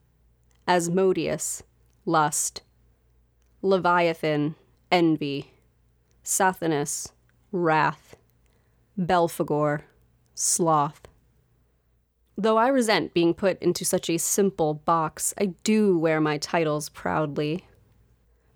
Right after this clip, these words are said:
Prince of Hell, Demon of Gluttony,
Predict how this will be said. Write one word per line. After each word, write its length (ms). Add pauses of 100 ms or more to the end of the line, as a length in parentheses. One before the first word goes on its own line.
Prince 460
of 200
Hell, 540 (760)
Demon 580
of 280
Gluttony, 680